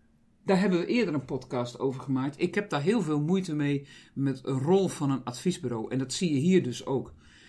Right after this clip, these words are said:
En dan denk ik van: "Ja, ik snap dat je de opdracht aanneemt van de aanbesteden dienst. Gewoon vanuit commercieel aspect. Maar dat je dan hiervoor leent,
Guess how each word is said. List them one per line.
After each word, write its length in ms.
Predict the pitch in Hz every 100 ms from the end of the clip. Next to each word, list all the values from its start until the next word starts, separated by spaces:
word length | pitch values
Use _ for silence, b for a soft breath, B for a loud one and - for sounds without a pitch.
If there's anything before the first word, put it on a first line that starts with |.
| b b -
En 100 | 151
dan 140 | 160
denk 180 | 170 165
ik 160 | 147 135
van: 240 | 139 139
"Ja, 400 | 160 180 147 - _ _ _ _ _
ik 180 | 156 156
snap 460 | - 208 262 311 -
dat 140 | 139
je 80 | -
de 120 | -
opdracht 500 | - 185 127 110 -
aanneemt 480 | - 202 165 123 110
van 140 | 135
de 100 | 127
aanbesteden 520 | 120 113 - 117 110
dienst. 420 | 110 196 330 - -
Gewoon 280 | - 180 180
vanuit 280 | 123 110
commercieel 480 | - 113 107 113 104
aspect. 440 | - - 370 370 - b b b b b b b _ _ _ _ _ _ _ _ -
Maar 300 | 175 190 180
dat 180 | 185 185
je 100 | 143
dan 200 | 127 120
hiervoor 760 | 120 175 233 247 123 117 110
leent, 680 | 113 131 175 269 403 - -